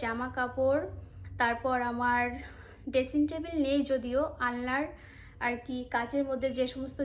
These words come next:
জিনিসপত্র রাখা আছে, কীভাবে ছড়িয়ে ছিটিয়ে এলোমেলো করে রেখেছি। তো চলো সেটা একবার তোমরা ব্যাক ক্যামেরায়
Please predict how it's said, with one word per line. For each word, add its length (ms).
জিনিসপত্র 480
রাখা 300
আছে, 160
কীভাবে 420
ছড়িয়ে 340
ছিটিয়ে 380
এলোমেলো 400
করে 140
রেখেছি। 340
তো 60
চলো 200
সেটা 220
একবার 280
তোমরা 300
ব্যাক 200
ক্যামেরায় 340